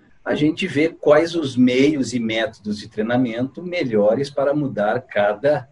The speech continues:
né, estado fisiológico. Então, isso cria, na verdade, no meu entendimento, um casamento perfeito entre fisiologia do exercício e treinamento desportivo.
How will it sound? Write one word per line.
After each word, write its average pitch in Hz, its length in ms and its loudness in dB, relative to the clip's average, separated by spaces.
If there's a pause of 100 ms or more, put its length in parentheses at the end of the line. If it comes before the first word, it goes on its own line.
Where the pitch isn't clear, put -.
(340)
né, 104 320 -4 (180)
estado 110 540 -2
fisiológico. 120 840 -4 (640)
Então, 202 400 2
isso 220 420 0
cria, 185 460 4
na 117 140 -8
verdade, 113 720 -2 (340)
no 120 160 -4
meu 175 220 4
entendimento, 135 960 0
um 165 340 -2
casamento 190 1300 0 (200)
perfeito 170 840 0
entre 120 260 -2
fisiologia 120 760 0
do 190 100 0
exercício 123 800 -6
e 185 80 -8
treinamento 135 600 -2
desportivo. 190 800 -2